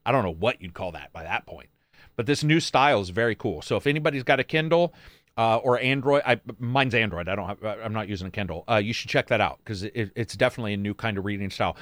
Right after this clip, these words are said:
I don't remember what the font is called. There's a term, brute or, or, or bold something. But the, the new type of font I'm talking about, you guys can get, and you can also get it in any web browser now.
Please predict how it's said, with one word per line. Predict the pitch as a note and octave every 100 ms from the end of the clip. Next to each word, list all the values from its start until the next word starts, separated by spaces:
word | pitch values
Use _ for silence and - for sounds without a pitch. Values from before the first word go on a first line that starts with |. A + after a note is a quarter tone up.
| - -
I |
don't | F#3
remember | C4+ D4 C#4
what | -
the | -
font | - D#3+ D#3+ -
is | G#2+
called. | - A2 F2 F2 - _ _ _ _ _ _ _ _ _ _ _ _ _ _
There's | D#3 D3
a | - -
term, | - F#3+ F3+ A2 F#2+ _ _ _ -
brute | B2 D3 G#3+ - -
or, | A2 F#2+ E2 _ _ _
or, | A#2 G#2+ F2 - _ _ _ _ _ _ _ _ _ _
or | B2+ F#2
bold | E2 - A#2 C#3+ D3+ A2
something. | - A2+ G#2+ F2 D2 E2
But | G#2
the, | G#2+ G#2
the | G#2+
new | A2+ D3+
type | - C#3 A2
of |
font | - G#2+ G2 G2+
I'm | F2+
talking | F#2+ - G2
about, | F2 F2
you | G#2+
guys | F#2 F2+
can | - F#2+
get, | F2 F2 -
and | A#2 B2
you | C3
can | B2+
also | B2+ B2+ B2+ A2 G#2
get | F2+ G#2
it | G2 G2
in | G2
any | A2+ A2
web | F2+ F#2+ E2+
browser | E2 D#2+ F2 D2+
now. | -